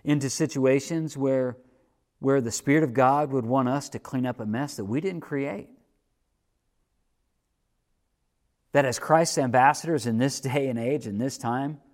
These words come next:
that he would want us to step into places. And we're gonna get our hands dirty.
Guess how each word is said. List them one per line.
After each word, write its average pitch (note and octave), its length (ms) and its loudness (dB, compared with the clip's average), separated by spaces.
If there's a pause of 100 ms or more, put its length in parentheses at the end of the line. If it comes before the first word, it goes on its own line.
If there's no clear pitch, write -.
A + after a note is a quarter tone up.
(480)
that A2+ 120 -4
he B2 140 0
would D3+ 120 2
want C3 200 -2
us - 140 -10
to A2+ 100 -10
step - 440 -10
into A#2 160 -6
places. - 680 -20 (580)
And - 80 -14
we're F#3+ 80 -2
gonna F3+ 220 0
get A2 100 -2
our F#2+ 80 -6
hands F#2+ 320 -8
dirty. G#2 380 -10